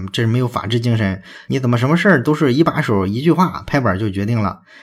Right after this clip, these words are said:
啊？你一个决定改变好多人的命运啊，你这不是威权政治吗？那实际上呢，我的看法就是这个改革开放这事儿吧，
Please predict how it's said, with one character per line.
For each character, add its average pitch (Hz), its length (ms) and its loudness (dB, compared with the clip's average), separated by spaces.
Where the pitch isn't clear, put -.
啊？ - 100 -6
你 131 120 2
一 160 120 8
个 226 100 4
决 127 140 2
定 156 240 4
改 - 120 0
变 143 140 2
好 120 160 0
多 165 100 8
人 131 120 4
的 117 80 2
命 120 180 4
运 113 100 4
啊， 95 240 -2
你 107 120 -2
这 127 100 0
不 131 80 -2
是 139 80 4
威 147 240 6
权 - 220 2
政 151 180 4
治 117 80 2
吗？ 107 200 2
那 113 100 0
实 165 160 0
际 220 140 4
上 151 160 6
呢， 87 180 0
我 87 180 -4
的 104 80 -2
看 151 200 4
法 107 140 -4
就 104 140 -4
是 98 120 -4
这 110 80 -4
个 104 80 -6
改 - 260 -6
革 107 140 -4
开 208 180 4
放 190 180 4
这 104 160 0
事 90 120 -4
儿 95 100 0
吧， 80 180 -6